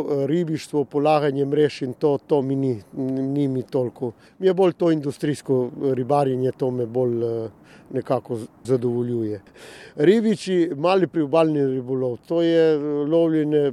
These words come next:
predvsem, eh, z manjšimi barkami od dvanajst metrov, z, eh, postavljanje mrež.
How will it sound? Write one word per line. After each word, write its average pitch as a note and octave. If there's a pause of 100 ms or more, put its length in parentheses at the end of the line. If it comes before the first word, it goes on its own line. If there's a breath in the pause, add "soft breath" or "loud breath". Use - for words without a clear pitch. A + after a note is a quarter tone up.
(180)
predvsem, C#3
eh, C3+
z B2
manjšimi C3+
barkami B2+
od A#2+
dvanajst B2
metrov, C#3+
z, A2+
eh, B2+ (260 soft breath)
postavljanje A#2+
mrež. D3